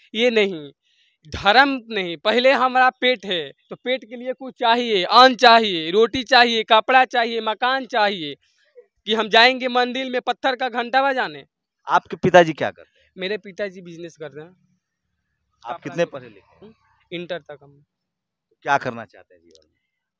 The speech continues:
Speaker 1: हम यही चाहते हैं कि बिजनेस करें, आगे बढ़े, कुछ भी हम भी बनना चाहते हैं।
Speaker 2: हिंदू राष्ट्र से आपको मतलब नहीं है?
Speaker 1: हिंदू राष्ट्र, हिंदू राष्ट्र क्या,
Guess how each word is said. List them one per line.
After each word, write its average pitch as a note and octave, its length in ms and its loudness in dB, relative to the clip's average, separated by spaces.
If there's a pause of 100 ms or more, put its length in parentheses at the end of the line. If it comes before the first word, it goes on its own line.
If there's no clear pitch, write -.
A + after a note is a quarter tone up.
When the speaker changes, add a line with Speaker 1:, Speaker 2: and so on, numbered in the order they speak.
Speaker 1:
हम F3+ 200 -6
यही F3+ 160 -8
चाहते B3 280 -12
हैं A#3+ 160 -20
कि G3 60 -20
बिजनेस G3+ 260 -14
करें, G3 220 -6
आगे F3 260 -4
बढ़े, F3 360 -6 (600)
कुछ F#3 160 -14
भी A3 140 -8
हम G3 180 -6
भी A3 120 -6
बनना A#3 280 -2
चाहते G3+ 360 -8
हैं। F#3+ 260 -18 (960)
Speaker 2:
हिंदू D3+ 260 -2
राष्ट्र F3+ 300 8
से F3+ 80 8
आपको E3+ 180 4
मतलब D#3 300 0
नहीं C3+ 200 -10
है? D#2+ 120 -20 (360)
Speaker 1:
हिंदू E3+ 440 -14
राष्ट्र, G#3 520 -4
हिंदू F#3+ 420 -10
राष्ट्र C4 360 2
क्या, D3 300 -10